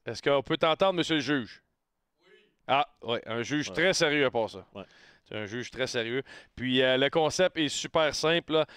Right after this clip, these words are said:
Speaker 1: Chaque semaine, dans Zone Molson, deux auditeurs vont venir s'affronter via Zoom dans un quiz sur le hockey. Celui qui trouvera le plus de réponses remportera des prix, courtoisie de Molson.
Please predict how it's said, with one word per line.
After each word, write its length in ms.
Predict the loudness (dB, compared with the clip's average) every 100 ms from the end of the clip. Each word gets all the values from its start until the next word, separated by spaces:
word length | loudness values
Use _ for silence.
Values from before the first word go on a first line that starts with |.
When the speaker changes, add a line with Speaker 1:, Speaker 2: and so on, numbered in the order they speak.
| -20 -4
Speaker 1:
Chaque 220 | -2 2
semaine, 300 | 2 2 2
dans 120 | 2
Zone 180 | 2 2
Molson, 380 | 0 2 -2 -2
deux 260 | -4 -2 -2
auditeurs 300 | 0 2 2
vont 60 |
venir 120 | 0 -2
s'affronter 440 | -2 -2 -4 -4
via 180 | 0 0
Zoom 260 | 0 0
dans 220 | 2 0 0
un 100 | -2
quiz 300 | 2 2 2
sur 160 | 2
le 60 | 4
hockey. 380 | 2 2 0 0 -10 -20 _
Celui 180 | -4 -2
qui 60 |
trouvera 320 | 0 0 2 0
le 40 |
plus 160 | -2 0
de 60 |
réponses 460 | 0 2 0 0 -2
remportera 400 | -2 -2 0 0
des 160 | -2
prix, 280 | -6 -10 -10 _
courtoisie 400 | -14 -4 -4 0
de 100 | -2
Molson. 600 | 0 -2 -2 -4 -6